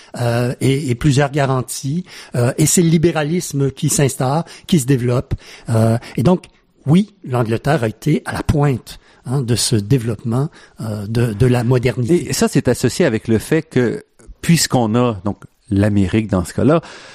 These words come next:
Speaker 2: il y a quand même plus de personnes qui ont accès à la richesse. Et est-ce que c'est quoi, une lutte de pouvoir qui fait qu'on va développer cette, euh, cette modernisation-là, le fait que plus, donc que ce soit pas simplement les nobles, on a les marchands qui arrivent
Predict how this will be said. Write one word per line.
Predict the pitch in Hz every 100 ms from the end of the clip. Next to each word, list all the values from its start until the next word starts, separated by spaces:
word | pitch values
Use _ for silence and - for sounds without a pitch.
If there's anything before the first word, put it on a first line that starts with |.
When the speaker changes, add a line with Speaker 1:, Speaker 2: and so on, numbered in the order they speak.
| -
Speaker 2:
il |
y | 127
a |
quand | 131
même | 139
plus | - 156 123
de |
personnes | 117 107 - 143 139
qui | 110
ont | 101
accès | - -
à | 117
la | 95
richesse. | 101 - 165 160 - -
Et | 127
est-ce | 113 -
que | 135
c'est | -
quoi, | - 117
une | 107 120
lutte | 139
de | 117
pouvoir | - 117 113 160 208 -
qui | -
fait | 139 170
qu'on | - 143
va | 135 151 143 131 _ _
développer | 120 113 131 131 117 165
cette, | 156 117 - 117
euh, | 110 107 - _ _ _ _ _ _ _ - - _ _ - -
cette | - 123
modernisation-là, | 117 127 123 117 117 107 120 160
le | 113
fait | - 139
que | 110 - -
plus, | - 180 - -
donc | 113 113
que | -
ce |
soit | 113 131
pas | 127
simplement | 123 107 101 101
les | 127
nobles, | 160 117
on | 104
a | 113
les | 107
marchands | 104 98 - 120
qui | 107
arrivent | 95 135 156